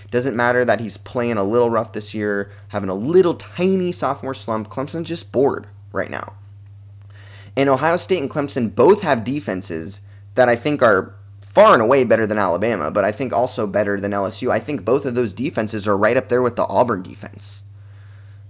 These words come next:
And, I mean, when can you compare the L S U Alabama game to L S U Auburn, right, and you see what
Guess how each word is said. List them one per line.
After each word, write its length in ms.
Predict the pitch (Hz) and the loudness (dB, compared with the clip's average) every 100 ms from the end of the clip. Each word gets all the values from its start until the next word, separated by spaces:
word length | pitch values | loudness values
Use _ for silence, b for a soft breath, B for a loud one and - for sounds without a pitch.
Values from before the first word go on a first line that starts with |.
| - | -12
And, 480 | 110 117 113 104 127 - | -6 -4 -2 -4 -6 -4
I 60 | |
mean, 320 | 120 117 107 104 | -2 0 -4 -10
when 220 | 113 131 117 | -4 -4 -2
can 180 | 127 | -4
you 100 | 120 | -4
compare 320 | 123 123 160 160 | -4 -6 -2 2
the 180 | 135 | 2
L 180 | - 135 | 4 2
S 160 | 135 - | 0 0
U 100 | 139 | 2
Alabama 360 | 113 107 139 | 2 2 0
game 200 | 127 120 | -2 -2
to 60 | 107 | 0
L 120 | 110 | 0
S 180 | 117 - | 0 -4
U 120 | 113 - | -6 -2
Auburn, 420 | 90 139 120 110 | 0 2 0 0
right, 180 | 104 110 | 0 -2
and 140 | 107 | -4
you 80 | 107 | -6
see 340 | 104 - 151 | -6 -10 -8
what 340 | 143 127 104 | -2 0 0